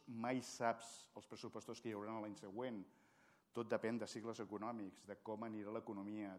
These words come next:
tot depèn de cicles polítics, de decisions polítiques que en un moment determinat poden ser adequades en funció de la correlació de forces que pugui haver en el Parlament. Eh, aqu-, aquestes prioritats educatives poden canviar. Per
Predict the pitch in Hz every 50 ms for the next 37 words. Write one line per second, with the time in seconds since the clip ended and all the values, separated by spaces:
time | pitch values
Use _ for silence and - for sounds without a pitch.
0 | 95 - 117 117 113 117 - 117 113 117 110 110 - - 113 98 117 117 120 120
1 | 117 - - - 98 95 107 123 120 - 110 98 92 - - - - - - -
2 | - - - - - - - - - - - 113 107 113 117 - 120 98 120 123
3 | 120 - - - 120 131 123 123 117 - 127 120 - - - 117 117 120 120 120
4 | 117 117 117 113 113 113 - 117 113 113 113 113 113 113 113 - - 123 120 117
5 | 113 113 - - - 120 110 107 110 104 - - 110 117 120 123 139 147 180 190
6 | - - - - - - - - - - - 120 113 110 - - 117 113 113 -
7 | - 131 131 127 123 123 117 123 113 110 110 110 104 - - 120 120 117 - -
8 | 120 113 - 110 - - 113 101 - 120 117 117 117 107 110 101 107 110 107 101
9 | - 107 104 104 107 120 131 147 165 196 220 214 - - - - - - - -
10 | _ - _ - - 107 107 107 107 104 104 104 110 107 - 131 127 - 117 -
11 | 127 120 - 143 - - - 127 117 120 107 123 117 - 120 107 110 110 107 131
12 | 143 156 147 - - - 131 127 120 117 117 110 113 107 104 117 139 143 135 120
13 | 104 95 - - - - - - - 127